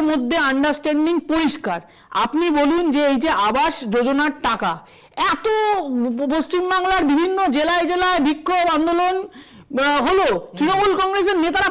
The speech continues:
পালিয়ে গেলেন, কোনো পঞ্চায়েতের সদস্যরা পদত্যাগ করলেন, মালদার একটা পঞ্চায়েতের সদস্যরা ওই দিনকে পদত্যাগ করলেন। তারপরে কি হলো? আজ পর্যন্ত একটা এফআইআর হয়নি, একজনকে arrest করা হয়নি। এই তৃণমূল আর বিজেপি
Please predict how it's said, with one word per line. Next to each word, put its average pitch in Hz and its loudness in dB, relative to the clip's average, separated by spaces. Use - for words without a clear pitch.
পালিয়ে 427 2
গেলেন, 302 0
কোনো 349 0
পঞ্চায়েতের 370 0
সদস্যরা 370 0
পদত্যাগ 440 0
করলেন, 392 2
মালদার 330 0
একটা 349 -2
পঞ্চায়েতের 359 0
সদস্যরা 370 0
ওই 339 0
দিনকে 381 -2
পদত্যাগ 440 -2
করলেন। 311 0
তারপরে 311 0
কি 320 0
হলো? 208 0
আজ 233 -6
পর্যন্ত 302 -2
একটা 330 -6
এফআইআর 330 0
হয়নি, 349 0
একজনকে 277 -2
arrest 311 0
করা 262 2
হয়নি। 170 -4
এই 208 0
তৃণমূল 320 0
আর 349 2
বিজেপি 330 0